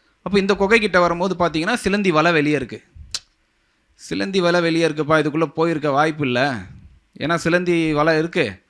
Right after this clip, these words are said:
அது உடைச்சு தான் அந்த ஆள் போயிருக்கணும். இப்ப அவர் உள்ள போகல. அப்ப, அப்ப இந்த தி-, குகையை தேக-, தேட வேண்டாம்னு சொல்லிட்டு, வேற குகையை பார்க்கணும்னு சொல்லி வேற குகை பக்கம் போயிடுறாங்க."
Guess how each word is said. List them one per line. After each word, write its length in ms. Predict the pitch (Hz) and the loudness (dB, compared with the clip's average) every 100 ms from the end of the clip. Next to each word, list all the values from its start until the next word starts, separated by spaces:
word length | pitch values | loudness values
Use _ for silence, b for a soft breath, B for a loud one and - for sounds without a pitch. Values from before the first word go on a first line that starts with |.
| _ | _
அது 200 | - 123 | -6 0
உடைச்சு 180 | 165 185 | 0 2
தான் 140 | 175 175 | 0 0
அந்த 120 | 160 | 0
ஆள் 100 | 160 | 0
போயிருக்கணும். 520 | 156 170 156 131 98 _ _ _ | -2 -4 -2 -6 -8 _ _ _
இப்ப 140 | - 135 | -6 -2
அவர் 120 | 131 | 0
உள்ள 260 | 135 160 160 | 0 0 -2
போகல. 400 | - 165 165 147 | 0 0 2 0
அப்ப, 200 | 139 135 | 0 -2
அப்ப 180 | - | 0
இந்த 140 | 151 131 | -2 -4
தி-, 160 | 135 - | -12 -12
குகையை 340 | 156 190 185 - | 0 2 2 2
தேக-, 380 | 175 190 170 | 2 2 0
தேட 240 | - 180 190 | 2 4 6
வேண்டாம்னு 260 | 165 151 | 4 0
சொல்லிட்டு, 420 | 143 139 156 156 127 | -2 -6 -4 -4 2
வேற 240 | 156 185 | 4 4
குகையை 320 | 175 180 175 | 2 0 2
பார்க்கணும்னு 280 | 156 151 156 | 0 -2 -4
சொல்லி 180 | 147 180 | -4 -2
வேற 240 | 175 170 | 0 0
குகை 220 | 156 156 | -2 -6
பக்கம் 260 | 143 131 131 | -6 -8 -6
போயிடுறாங்க." 420 | 117 104 98 98 | -6 -6 -12 -16